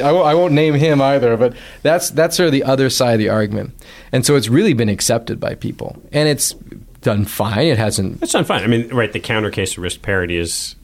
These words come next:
Speaker 2: it's, you know, risk parity slash levered bonds.
Speaker 1: Right? Then why would you want to
Speaker 2: That's
Speaker 1: own levered bonds right now?
Speaker 2: Right. <laughs> So
Speaker 1: <laughs> And
Speaker 2: we'll
Speaker 1: so,
Speaker 2: see. We'll see how that plays
Speaker 1: you know,
Speaker 2: out.
Speaker 1: and then there's the one thing that really, and I've,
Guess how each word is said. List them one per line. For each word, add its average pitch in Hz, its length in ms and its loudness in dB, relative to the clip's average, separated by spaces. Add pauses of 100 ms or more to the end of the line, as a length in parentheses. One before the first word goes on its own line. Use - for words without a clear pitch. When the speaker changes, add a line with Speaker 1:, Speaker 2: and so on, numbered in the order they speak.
Speaker 2:
it's, - 320 -8 (360)
you 101 140 -6
know, 78 120 -8
risk 117 240 -6
parity 95 280 -2
slash 92 380 -4
levered 92 280 -4
bonds. 85 380 -4
Speaker 1:
Right? 143 260 2
Then 127 240 0
why 123 140 2
would 131 100 0
you 131 80 0
want 127 180 2
to 131 40 2
Speaker 2:
That's 127 120 2
Speaker 1:
own 127 40 0
levered 123 260 2
bonds 117 280 0
right 127 100 2
now? 117 340 0
Speaker 2:
Right. 330 400 0
<laughs> - 160 0
So - 120 0
Speaker 1:
<laughs> 143 240 0
And 139 100 0
Speaker 2:
we'll 180 160 2
Speaker 1:
so, - 160 2
Speaker 2:
see. 123 160 2
We'll 104 140 -2
see 110 140 0
how 101 100 0
that 98 160 -2
plays 185 120 0
Speaker 1:
you 165 60 4
know, 165 120 2
Speaker 2:
out. - 60 -2
Speaker 1:
and 175 160 2
then 208 160 4
there's 165 260 2
the 151 200 -2
one 185 300 2
thing 139 220 2
that 123 140 2
really, 117 540 4 (520)
and 131 180 2
I've, 131 400 -2